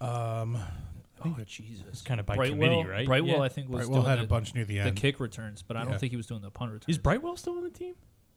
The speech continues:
Speaker 2: I think so.
Speaker 3: Yeah, right?
Speaker 1: Yeah.
Speaker 2: Yeah.
Speaker 1: Yeah,
Speaker 3: Yeah,
Speaker 1: he
Speaker 3: yeah,
Speaker 1: is.
Speaker 3: yeah.
Speaker 1: He, uh, I think he got a couple carries.
Speaker 3: Our old friend
Speaker 1: No, he
Speaker 3: David
Speaker 1: did not,
Speaker 3: Sills?
Speaker 1: he did not get a couple carries. So maybe they're thinking Brightwell is the immediate backup and
Speaker 3: Yep.
Speaker 1: just didn't even bother playing.
Speaker 2: Maybe.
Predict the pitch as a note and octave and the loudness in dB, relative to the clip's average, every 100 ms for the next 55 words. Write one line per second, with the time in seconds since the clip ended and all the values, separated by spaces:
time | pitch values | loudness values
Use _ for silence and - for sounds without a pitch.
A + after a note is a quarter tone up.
0 | - G#2 A2+ - - G#3+ C#3+ A2+ G#3 B3+ | -12 -8 -10 -8 -2 0 0 -2 -4 -4
1 | - F#3+ G#2 F#2+ A#3+ D3 B2 A#2 F#3 G#2+ | -4 -2 -2 -2 0 2 2 2 2 0
2 | F2 - - - _ - C#3 C3+ C3 B2+ | -4 -14 -20 -20 _ -10 -6 -2 -2 -2
3 | B2+ A#3+ B3+ A#2+ G2 G2 G#2+ - G#2+ G#2+ | -4 -6 -8 -6 -6 -6 -10 -10 -10 -8
4 | B2+ - - _ _ _ _ _ _ _ | -8 -10 -20 _ _ _ _ _ _ _
5 | _ - _ _ C3+ B2+ B2+ B2 D3 F#3+ | _ -20 _ _ 2 6 6 6 8 10
6 | A2+ A#2+ A#2 C3 C3 A#2 F3 - C#3 C3 | 10 8 8 6 6 6 4 2 0 2
7 | C3+ B2+ B2 - A#2 A2+ A2+ G2 F2+ A2+ | 0 0 -2 -4 -8 -4 -2 0 -2 -2
8 | A2+ C3+ C#3+ C#3+ B2 A#2 A#2 A#2 A#2+ A#2 | 0 4 4 4 2 2 0 0 0 0
9 | G#2 A#2 G#2 G2+ F#2+ - _ _ A#2+ A2+ | -2 -4 -4 -4 -6 -14 _ _ -6 -2
10 | A#2 A#2 G2+ A2 G#2 A#2+ E3+ - A#2 C3 | 0 -2 -2 0 0 0 -2 0 2 0
11 | - A2+ G#2+ G2+ G2+ F#2+ F#2 G2+ G2 F2+ | -2 -4 -4 -2 -2 0 -2 -2 -4 -6
12 | F#2+ | -12